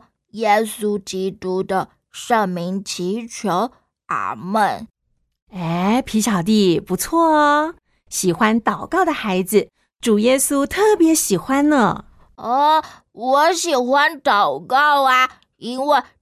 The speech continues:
Speaker 1: 这是亲近天父上帝最好的时刻。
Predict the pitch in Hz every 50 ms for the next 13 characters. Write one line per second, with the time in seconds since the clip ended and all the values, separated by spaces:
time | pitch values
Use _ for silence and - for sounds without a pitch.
0 | _ - 240 247 240 240 208 254 254 214 202 - 247 247 233 233 233 240 - 254
1 | 247 233 226 - 226 240 233 226 226 226 226 220 240 247 240 233 208 269 233 233
2 | 233 226 226 262 262 - - _ _ _ _ - - 440 415 330 254 247 277 262
3 | 226 202 202 185 185 185 220 247 269 247 - - - - 151 160 156 170 - -
4 | 226 220 202 - 123 - -